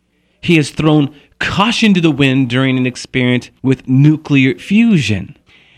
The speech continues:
and the mechanical arms used in his experiment ultimately take control of him.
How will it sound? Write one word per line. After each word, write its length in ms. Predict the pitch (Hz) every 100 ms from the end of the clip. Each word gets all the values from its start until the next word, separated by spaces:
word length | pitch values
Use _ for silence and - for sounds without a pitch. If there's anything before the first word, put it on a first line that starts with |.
| -
and 160 | 139 143
the 60 |
mechanical 580 | 131 127 160 156 151 147
arms 400 | 127 123 113 98
used 640 | 123 226 285 269 196 - -
in 160 | 143 123
his 220 | 131 110
experiment 840 | 107 - - 117 110 107 104 - _ _ _ _
ultimately 880 | 185 180 - 147 135 127 120 113 101 _ _ _ -
take 220 | 139 117
control 460 | 127 113 170 160
of 100 | 131
him. 340 | 98 92 67